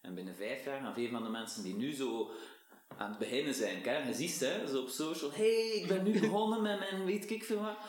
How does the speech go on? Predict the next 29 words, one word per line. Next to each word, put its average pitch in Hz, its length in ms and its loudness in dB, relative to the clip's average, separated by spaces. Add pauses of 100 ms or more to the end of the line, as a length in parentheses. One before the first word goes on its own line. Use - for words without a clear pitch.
(120)
die 120 100 -4
gaan 113 180 -2
er 113 80 -2
niet 110 120 -2
meer 101 120 -4
zijn. 131 340 -4
En 98 200 -6
ik, - 220 -14 (100)
ik - 120 -14
geef 120 400 -4
u 123 40 0
ook 113 80 0
een 113 80 -6
blaadje, 131 320 -2
waarom? 147 400 0 (280)
Consistente 147 1200 0 (500)
agressie, - 580 -4
consistente 131 720 -6
marketing, 113 600 -4
consistent 120 520 -2
naar 104 160 -6
buiten 113 380 -2
komen, 117 480 0
altijd 131 460 0
opnieuw, 95 320 -4
altijd 131 460 0
opnieuw 107 260 0
dat 95 180 -4
postje. - 320 -6